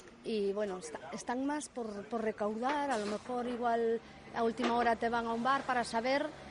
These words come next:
eh, si cierran a la hora que tienen que cerrar. Más eso, que quizás a lo mejor que haya, eh, delincuencia o que haya otro tipo de cosas un poquito más graves. Lo veo más como, como que, eh, van a recaudar.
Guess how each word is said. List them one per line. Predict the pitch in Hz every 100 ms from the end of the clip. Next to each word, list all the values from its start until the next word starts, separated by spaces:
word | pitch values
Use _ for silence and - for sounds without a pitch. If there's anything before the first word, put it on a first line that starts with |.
| - -
eh, | 262 247 240 226 220 220 214
si | 202 247
cierran | 233 233 226
a | 214
la | 214
hora | 214 202
que | 202
tienen | 214 196
que | 185
cerrar. | 190 190 185 - - -
Más | 202 220 220
eso, | 254 240 302 320
que | - 240
quizás | 233 240 226
a | 233
lo | 226
mejor | 220 254 240 226
que | 233
haya, | 220 220 220 220 - - - -
eh, | 240 226 220 220 208 214 214
delincuencia | 220 220 214 254 269 - 294 277 269 262
o | 233
que | - 220
haya | 226 220 226 226 214 214
otro | 220 220 226
tipo | 233 226
de | 220
cosas | 214 214 214 233
un |
poquito | 208 214 214
más | 208 202
graves. | 220 208 202 - - - - -
Lo | 240
veo | 233 254
más | 247 262 269
como, | - 269 269 262 254 247 233
como | 226 226
que, | 226 220 214 214 214 208 - - - -
eh, | 226 220 208 208 202 196 - - - - 302 - 208
van | 226 247
a | 285
recaudar. | 226 175 180 175 175